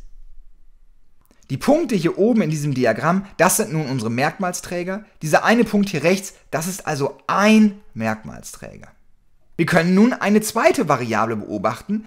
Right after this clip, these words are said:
und zwar ebenfalls an diesen n gleich einhundert Personen. Das wäre in unserem Fall die Nervenleitgeschwindigkeit.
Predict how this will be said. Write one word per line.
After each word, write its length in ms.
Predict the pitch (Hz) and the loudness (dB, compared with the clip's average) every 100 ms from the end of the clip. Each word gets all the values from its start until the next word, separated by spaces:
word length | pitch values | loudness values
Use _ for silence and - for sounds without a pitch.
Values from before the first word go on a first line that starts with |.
| - | -8
und 120 | 151 | 0
zwar 200 | 185 190 | 2 2
ebenfalls 640 | 269 285 - 123 95 - _ | 0 0 0 -2 -2 -6 _
an 180 | 147 156 | -2 0
diesen 260 | 151 139 | 0 -2
n 320 | - 135 143 160 - | -2 -2 -2 -6 -8
gleich 300 | 139 139 - | -4 -4 -4
einhundert 400 | 113 113 120 123 | -4 -4 -4 -6
Personen. 480 | 151 147 269 208 123 | -6 0 2 2 2
Das 320 | 117 127 - - - | 2 0 -4 -10 -8
wäre 280 | 135 175 190 | 0 2 2
in 60 | |
unserem 280 | 185 131 127 | 0 -4 -4
Fall 200 | 117 135 | -4 -4
die 80 | 180 | -2
Nervenleitgeschwindigkeit. 1500 | 175 175 175 135 101 71 95 - 80 71 - - - 50 | 0 2 0 -2 -4 -6 -10 -12 -12 -14 -16 -18 -18 -18